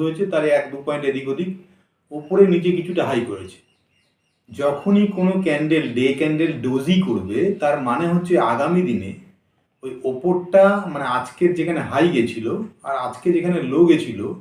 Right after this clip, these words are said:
সেটাই হচ্ছে ম্যাক্সিমাম সাপোর্ট রেজিস্ট্যান্স। যদি তার থেকে ওপরে চলে যায়, মানে হাই, আজকে যে হাই করেছে তার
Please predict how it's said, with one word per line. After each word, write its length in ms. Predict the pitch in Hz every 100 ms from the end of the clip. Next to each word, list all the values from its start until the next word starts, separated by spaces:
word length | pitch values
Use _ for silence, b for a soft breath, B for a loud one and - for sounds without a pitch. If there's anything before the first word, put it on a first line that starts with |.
| - _ _ _ _ -
সেটাই 360 | 135 143 202 180
হচ্ছে 240 | 190 - 202
ম্যাক্সিমাম 500 | 147 123 - 175 196 226 233 -
সাপোর্ট 340 | - - - -
রেজিস্ট্যান্স। 560 | 131 107 - - 90 - - _ _ 127
যদি 300 | 117 156 214 220
তার 160 | 165 -
থেকে 180 | - 180 147
ওপরে 240 | - 180 180
চলে 200 | - 98 92
যায়, 140 | - - _
মানে 160 | - 131 101
হাই, 160 | 120 151 123
আজকে 220 | 117 - 156
যে 100 | 151 127
হাই 120 | 131 131
করেছে 340 | 147 135 131 170 185 B B B B -
তার 140 | 139